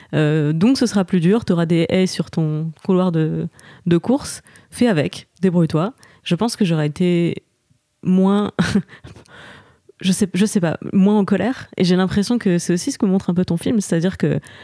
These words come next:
le mec qui se réveille dans le monde inversé, il passe par une phase de « c'est n'importe quoi,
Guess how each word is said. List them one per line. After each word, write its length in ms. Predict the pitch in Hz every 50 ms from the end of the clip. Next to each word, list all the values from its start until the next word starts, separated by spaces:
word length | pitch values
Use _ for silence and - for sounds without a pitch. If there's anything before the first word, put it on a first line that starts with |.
| - _
le 160 | - 185 185
mec 160 | 190 220 233
qui 180 | - - - 190
se 120 | - -
réveille 320 | 170 170 180 175 180 190 185
dans 100 | 170 160
le 60 | 160
monde 120 | 160 156
inversé, 460 | 160 151 156 156 - - - 165 165 - _ _ _ _ _ _ _ _
il 140 | - - 170
passe 240 | - - 202 185 -
par 140 | - 180 170
une 100 | 170 165
phase 300 | - - 175 185 185 165
de « 340 | 151 160 151 147 143 143 - 156
c'est 140 | - - 151
n'importe 360 | 151 151 - 165 - - 180
quoi, 360 | - - 190 185 180 170 -